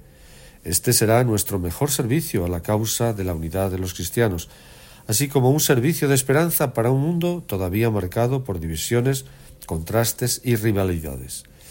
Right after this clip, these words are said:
Cuanto más fieles seamos a su voluntad de pensamiento, palabra y obra, más avanzaremos real y sustancialmente hacia la unidad.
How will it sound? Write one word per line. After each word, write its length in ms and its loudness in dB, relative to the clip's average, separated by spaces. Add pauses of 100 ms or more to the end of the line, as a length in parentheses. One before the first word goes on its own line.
(520)
Cuanto 300 4
más 200 6
fieles 340 4
seamos 420 4
a 40 0
su 140 -2
voluntad 420 2
de 100 0
pensamiento, 680 2
palabra 480 0
y 100 4
obra, 320 4 (340)
más 260 2
avanzaremos 680 2
real 340 4
y 120 0
sustancialmente 1040 0
hacia 240 -2
la 60 0
unidad. 340 -4